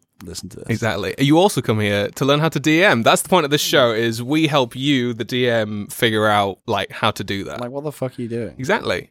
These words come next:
Speaker 2: And if you're a player and you're listening to this, fuck off.
Speaker 1: Why are you
Speaker 2: We've
Speaker 1: like,
Speaker 2: told you.
Speaker 1: so many opportunities. We have your I P address. We know where you live.
Speaker 2: Yep. And I will throw a Tarrasque at you.
Speaker 1: Mm.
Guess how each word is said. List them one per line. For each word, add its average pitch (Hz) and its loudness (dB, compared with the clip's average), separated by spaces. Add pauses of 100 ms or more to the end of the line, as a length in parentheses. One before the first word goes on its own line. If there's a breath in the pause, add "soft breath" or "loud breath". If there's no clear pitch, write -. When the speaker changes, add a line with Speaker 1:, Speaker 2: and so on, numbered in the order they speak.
Speaker 2:
And 156 4
if 185 2
you're 147 4
a - 0
player 147 4
and 117 4
you're 120 2
listening 113 -4
to 110 -4
this, 127 -2 (140)
fuck - -2
off. 117 -2
Speaker 1:
Why 110 0
are 127 0
you 131 0
Speaker 2:
We've 143 6
Speaker 1:
like, 135 -4
Speaker 2:
told 139 2
you. - -4
Speaker 1:
so 131 -2
many 117 -2
opportunities. 95 -10
We 143 2
have 196 2
your 180 -2
I 107 2
P 95 -4
address. - -10
We 107 -4
know 131 0
where 123 0
you 92 -2
live. 71 -12
Speaker 2:
Yep. - 0 (140)
And 120 2
I 127 6
will 123 2
throw 104 0
a 98 2
Tarrasque - -2
at - -8
you. - -14 (100)
Speaker 1:
Mm. 104 -4